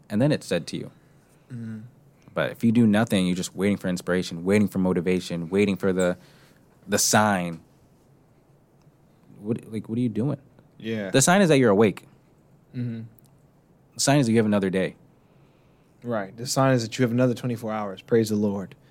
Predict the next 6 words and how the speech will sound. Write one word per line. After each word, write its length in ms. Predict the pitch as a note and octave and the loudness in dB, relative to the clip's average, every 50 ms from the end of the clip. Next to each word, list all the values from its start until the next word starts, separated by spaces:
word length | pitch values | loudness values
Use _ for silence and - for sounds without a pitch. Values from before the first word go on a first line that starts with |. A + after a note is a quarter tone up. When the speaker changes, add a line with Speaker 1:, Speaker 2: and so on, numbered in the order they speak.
| _ _ _ _ _ _ _ _ _ - | _ _ _ _ _ _ _ _ _ -4
Speaker 2:
The, 180 | A2+ G2+ G2 - - _ _ - _ _ _ | -4 -4 -4 -8 -14 _ _ -20 _ _ _
the, 160 | - A2+ A2 | -2 -2 -2
the, 220 | G2+ F#2+ G#2+ G#2 G2 - _ _ | -2 -2 -6 -6 -8 -10 _ _
the 80 | - A2+ | -10 -10
God 420 | G2 G#2 - A#2+ C3 C#3+ D3 C#3+ | -8 -2 0 0 2 2 2 2
of 140 | C3 A2+ - | 0 -2 -4